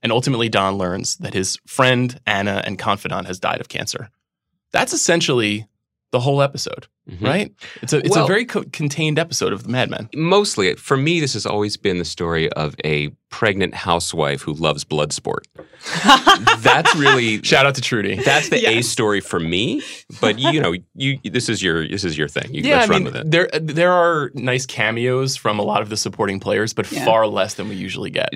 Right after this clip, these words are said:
Speaker 2: This is as close to a bottle episode as Mad Men ever got,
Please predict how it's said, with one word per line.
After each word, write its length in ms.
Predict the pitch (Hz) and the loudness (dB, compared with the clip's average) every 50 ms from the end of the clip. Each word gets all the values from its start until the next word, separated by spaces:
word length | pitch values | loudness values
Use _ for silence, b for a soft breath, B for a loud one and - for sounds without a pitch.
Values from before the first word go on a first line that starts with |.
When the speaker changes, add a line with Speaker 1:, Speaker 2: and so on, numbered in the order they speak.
| - - | -8 -4
Speaker 2:
This 260 | - 117 139 135 - | 0 0 0 2 2
is 140 | 139 127 127 | 0 2 4
as 160 | 113 98 - | 2 2 2
close 480 | - - - 139 131 123 123 - - - | -2 -6 0 2 2 2 2 0 -4 -4
to 320 | - 127 107 98 95 87 - - | -2 0 0 2 2 0 0 0
a 60 | 85 | 0
bottle 360 | 76 85 80 80 - 82 78 | 2 2 2 2 2 0 -2
episode 400 | 76 - - 80 - 78 73 73 | -2 -4 -6 -6 -4 -2 -2 0
as 140 | 73 73 - | -2 -2 -2
Mad 240 | 78 73 73 73 73 | -2 -2 -2 -2 -2
Men 160 | 73 73 69 | -4 -2 -2
ever 240 | 69 71 69 64 69 | -4 -4 -6 -8 -4
got, 460 | - - 95 85 76 69 69 67 | 0 2 2 2 2 2 0 -2